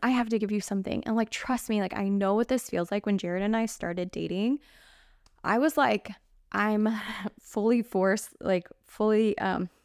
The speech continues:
gosh, what am I trying to say? Fully on the, like, "Hey, I wanna save my emergency fund," and, like, had all these big goals. And he was like, "I'm getting you, like, four gifts." And I was like, "Whoa."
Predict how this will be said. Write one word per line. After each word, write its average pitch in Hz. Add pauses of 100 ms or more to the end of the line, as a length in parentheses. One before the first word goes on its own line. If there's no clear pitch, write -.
(160)
gosh, -
what 214
am 208
I -
trying -
to -
say? - (400)
Fully 269
on 190
the, 180
like, 165
"Hey, 226
I -
wanna 185
save -
my 165
emergency 262
fund," 240
and, 202
like, -
had 202
all 196
these 180
big 165
goals. 233 (560)
And 226
he -
was 208
like, 190
"I'm 339
getting 330
you, 320
like, 320
four 349
gifts." 330
And 240
I 208
was 202
like, 190
"Whoa." 226